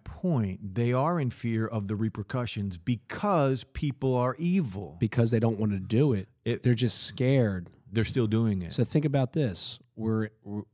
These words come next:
Speaker 1: You can't, you can't, you can't say, like, people can commit murder. Doesn't matter if they were told to do it or not.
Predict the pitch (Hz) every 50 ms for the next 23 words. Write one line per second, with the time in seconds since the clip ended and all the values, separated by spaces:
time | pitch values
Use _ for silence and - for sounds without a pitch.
0 | _ - 135 151 147 - 180 185 180 160 160 165 175 165 - 180 185 190 185 170
1 | - - - 147 147 147 131 - - 165 165 156 135 - - - - 147 135 131
2 | 127 120 113 110 107 104 104 95 - 131 123 - 123 123 120 110 - - - _
3 | _ _ _ _ _ _ _ - 120 110 101 117 117 117 104 95 98 101 104 113
4 | 113 107 90 90 85 85 82 - _ _ _ _ - _ _ _ _ - _ 95
5 | 92 123 135 151 156 156 160 160 147 135 127 113 101 123 123 120 113 107 - -
6 | 135 143 151 147 143 117 143 139 139 147 - - 123 117 107 104 107 120 117 101
7 | 80 78 80